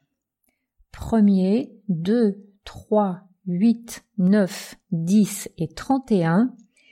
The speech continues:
Kaléido Acte, théâtre d'optique. Jouer dans un kaléidoscope géant à Central sept, à Noiseau. Illustration, affiche de l'événement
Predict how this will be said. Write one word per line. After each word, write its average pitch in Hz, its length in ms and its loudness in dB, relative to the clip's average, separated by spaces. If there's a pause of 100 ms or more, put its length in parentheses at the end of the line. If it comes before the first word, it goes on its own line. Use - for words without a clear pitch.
(540)
Kaléido 240 960 2
Acte, - 480 -4 (480)
théâtre 240 560 0
d'optique. - 760 -4 (720)
Jouer 180 380 -2
dans 190 260 -2
un 160 100 -2
kaléidoscope 214 1160 -2
géant 180 600 0 (480)
à 156 100 -4
Central 240 500 -2
sept, 175 520 -8 (320)
à 156 120 0
Noiseau. 175 800 2 (1200)
Illustration, 233 1080 0 (640)
affiche 240 520 -2
de 170 120 -2
l'événement 196 800 2